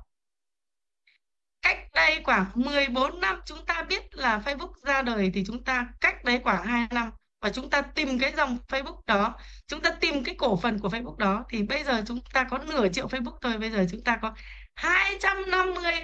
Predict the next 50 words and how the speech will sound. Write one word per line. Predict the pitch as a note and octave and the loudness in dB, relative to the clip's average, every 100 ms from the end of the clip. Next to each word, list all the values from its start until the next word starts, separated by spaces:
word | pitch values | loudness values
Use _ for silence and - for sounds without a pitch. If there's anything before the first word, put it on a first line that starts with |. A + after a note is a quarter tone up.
| - | 0
bao | D4+ | 2
nhiêu | D4+ C#4+ C#4 | 2 2 2
anh | C4+ B3+ | 0 0
chị? | B3 - - | -6 -6 -10
<laughs> | D4 D4 - - - - | -8 -8 -10 -12 -12 -4
Hai | - B3 A#3+ | 2 2 4
trăm | B3 | 4
năm | A#3+ A#3 | 4 4
mươi | A#3 A3+ | 2 0
tỷ, | A#3+ F#3+ - - | 0 0 -4 0
ờ, | F#3+ F3+ F#3 | 4 4 4
tiền | G#3 G3 - A3+ A#3+ - _ | 2 0 -2 -4 -4 -12 _
à, | G#3 F#3+ F#3 | 0 4 4
tiền | G#3 G3+ G3 G#3+ | 4 4 2 0
đô | |
la | A#3 A3 | 0 0
Mỹ, | G#3+ G#3+ - | -2 -4 -6
anh | - A#3 | -2 -2
chị | A3 | 0
ạ. | G3+ - - - - - | -2 -2 -16 -18 -20 -4
Không | D4+ D4+ D4+ | -2 -2 -2
biết | F4 - | -4 -4
là | - A#3+ G3+ F3+ F3+ | -2 2 4 2 0
chúng | A3 | -4
ta | A#3+ A#3+ | -2 0
giàu | A3 G3 | 2 2
đến | F3+ G3 | 2 -2
cái | - - | -6 -8
cỡ | - - - | -4 -2 0
nào, | C4+ G#3 F3+ | 4 6 4
đúng | F#3+ G#3 | 4 2
không | A3+ - | 0 -10
ạ? | - - _ | -18 -20 _
Thế | C#4+ D4+ | -8 -4
thì | D4 B3 G#3 F3+ - - _ _ _ | -2 2 4 2 0 -14 _ _ _
em, | C4 C4+ C4+ C4 | 2 2 2 2
à, | B3+ A#3+ A#3 A3+ A3 - _ | 2 4 2 0 -6 -14 _
có | - G#3+ A#3 - | 2 4 4 2
một | C4 - | -6 -4
cái | G#3 A#3 | -2 -2
thông | D4 C#4 | -2 -4
tin | D#4+ D#4 | -4 0
ở | G#3+ | 2
Việt | F#3 | 4
Nam, | F#3+ A#3 B3 B3 - _ _ | 4 4 2 0 -4 _ _
chúng | B3 B3+ | -4 0
ta | D4+ D4 D4+ | 0 0 -2
cũng | - | -6
đâu | E4 | -6
có | D4 | -4